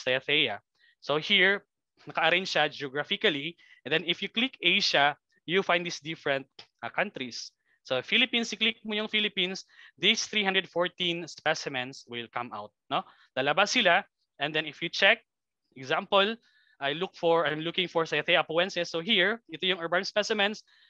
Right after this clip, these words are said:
or yung type specimens, then you can click the open viewer. no? You click, if you click mo yung open viewer, you can examine the specimens, no? There are some,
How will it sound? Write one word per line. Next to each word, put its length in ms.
or 160
yung 300
type 160
specimens, 920
then 240
you 80
can 240
click 320
the 160
open 320
viewer. 480
no? 160
You 60
click, 340
if 180
you 60
click 240
mo 80
yung 160
open 260
viewer, 460
you 100
can 280
examine 420
the 80
specimens, 760
no? 80
There 140
are 60
some, 420